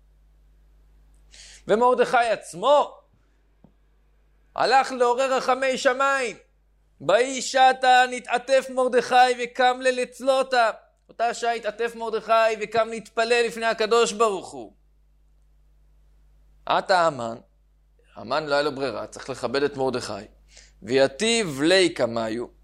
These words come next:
ישב לפניהם, והמתין, הוריך עד דסליק מרדכי לצלותי, עד שמרדכי סיים את התפילה שלו. משמע מפה שהתלמידים נשארו, לא עזבו את הבית מדרש.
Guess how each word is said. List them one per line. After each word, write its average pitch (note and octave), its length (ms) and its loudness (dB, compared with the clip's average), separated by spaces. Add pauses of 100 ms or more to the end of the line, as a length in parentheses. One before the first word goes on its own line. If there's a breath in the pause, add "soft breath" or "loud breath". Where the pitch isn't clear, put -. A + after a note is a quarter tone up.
ישב F#3+ 640 2
לפניהם, B2 520 -12 (420)
והמתין, G3+ 680 -2
הוריך A#3+ 500 0
עד A3+ 200 2
דסליק G#3 480 -10
מרדכי G#3+ 340 -4
לצלותי, G3 760 -4 (640)
עד F#3 160 -6
שמרדכי F#3 480 -2
סיים F3+ 200 -8
את E3+ 60 -12
התפילה E3+ 380 -2
שלו. C#3+ 300 -10 (2500 soft breath)
משמע C#3+ 280 -6
מפה E3 280 -6
שהתלמידים C#3 500 -4
נשארו, E3 440 0
לא B2+ 140 2
עזבו C#3+ 320 0
את - 80 -6
הבית B2+ 220 -6
מדרש. A2+ 600 -6